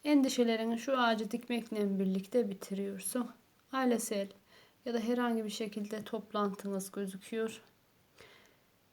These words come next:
E, net konuşmalar var.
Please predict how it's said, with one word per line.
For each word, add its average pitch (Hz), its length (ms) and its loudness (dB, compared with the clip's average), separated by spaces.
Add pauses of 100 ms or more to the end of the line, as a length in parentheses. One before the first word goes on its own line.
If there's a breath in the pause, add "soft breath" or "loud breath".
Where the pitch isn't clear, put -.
E, 254 280 4
net 302 420 4 (840 loud breath)
konuşmalar 190 760 0
var. 233 420 2